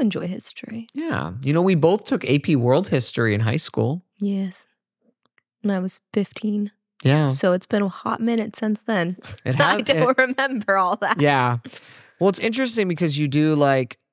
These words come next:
Speaker 2: history in cycles in school. Like, you do American history at least three times. I remember
Speaker 1: Mm-hmm.
Speaker 2: doing it in fifth grade, eighth grade, and eleventh grade. Then you
Speaker 1: Yeah.
Speaker 2: do, like,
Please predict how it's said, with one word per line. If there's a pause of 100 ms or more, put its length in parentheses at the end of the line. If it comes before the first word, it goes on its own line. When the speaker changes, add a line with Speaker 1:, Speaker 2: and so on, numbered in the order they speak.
Speaker 2:
history
in
cycles
in
school.
Like,
you
do
American
history
at
least
three
times. (100)
I (160)
remember
Speaker 1:
Mm-hmm.
Speaker 2:
doing
it
in
fifth
grade,
eighth
grade,
and
eleventh
grade. (960)
Then
you
Speaker 1:
Yeah.
Speaker 2:
do,
like,